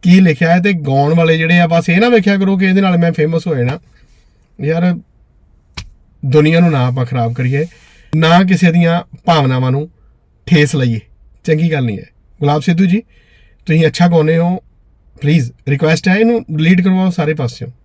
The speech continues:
ਜਾਂ ਉਹ ਲਾਈਨ ਕਟਵਾ ਦਿਓ। ਅਹ, ਮੇਰੇ ਹਿਸਾਬ ਨਾਲ ਡਿਲੀਟ ਹੀ ਕਰਨਾ ਪਊਗਾ, ਹਨਾ? ਜੋ ਵੀ ਹੁੰਦਾ ਇਹਦਾ ਹੱਲ ਕਰਵਾਓ ਮੇਰਾ ਵੀਰ, ਚੰਗੇ ਨਹੀਂ ਲੱਗੀਦਾ ਪੁੱਤ।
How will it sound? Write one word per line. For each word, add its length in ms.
ਜਾਂ 140
ਉਹ 140
ਲਾਈਨ 280
ਕਟਵਾ 300
ਦਿਓ। 140
ਅਹ, 800
ਮੇਰੇ 120
ਹਿਸਾਬ 200
ਨਾਲ 120
ਡਿਲੀਟ 240
ਹੀ 60
ਕਰਨਾ 260
ਪਊਗਾ, 280
ਹਨਾ? 200
ਜੋ 260
ਵੀ 80
ਹੁੰਦਾ 200
ਇਹਦਾ 160
ਹੱਲ 180
ਕਰਵਾਓ 200
ਮੇਰਾ 180
ਵੀਰ, 160
ਚੰਗੇ 220
ਨਹੀਂ 100
ਲੱਗੀਦਾ 260
ਪੁੱਤ। 220